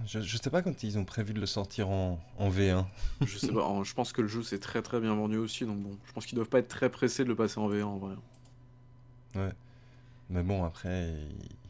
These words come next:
Speaker 1: Ah, c'est, c'est un jeu d'extrêmement bonne qualité, avec une extrêmement bonne finition, et... Ouais, là, là, ce qu'on voit sur, sur l'écran, c'est fou. C'est quand, quand tu fais vraiment de l'optimisation et que tu changes le, la qualité de tes tapis roulants, tu,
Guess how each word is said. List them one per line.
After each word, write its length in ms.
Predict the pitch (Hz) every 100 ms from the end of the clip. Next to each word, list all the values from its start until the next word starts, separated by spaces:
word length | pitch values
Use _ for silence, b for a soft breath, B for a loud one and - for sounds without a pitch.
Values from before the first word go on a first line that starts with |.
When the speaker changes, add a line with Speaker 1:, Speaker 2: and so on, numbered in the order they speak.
| - -
Speaker 1:
Ah, 100 | 120
c'est, 160 | 123 90 -
c'est 140 | 107
un 60 | 98
jeu 100 | 117
d'extrêmement 400 | 110 - 123 113
bonne 160 | 110
qualité, 440 | 101 107 104 107 101
avec 200 | 90 -
une 100 | 90
extrêmement 380 | 95 - 107 101
bonne 220 | 104 95
finition, 640 | - 98 - 104 104 95
et... 140 | 78 80 B B B B B B B B B - -
Ouais, 140 | 104
là, 160 | 92 92
là, 160 | 87 98
ce 80 |
qu'on 120 | - 92
voit 140 | 101
sur, 200 | - 85
sur 160 | 80 92
l'écran, 260 | 92 117 104
c'est 160 | 104
fou. 260 | - - 139
C'est 100 | -
quand, 160 | 90 -
quand 80 | 92
tu 120 | -
fais 80 | 90
vraiment 240 | 95 98
de 40 |
l'optimisation 920 | 98 98 104 101 104 101 - 110 104 101
et 80 |
que 40 | 92
tu 140 | -
changes 380 | - 113 104 95
le, 180 | 98 98
la 140 | 95
qualité 360 | - 110 104 101
de 60 | -
tes 120 | - 98
tapis 340 | 104 98 113
roulants, 580 | 98 101 101 101 101 98
tu, 240 | - 85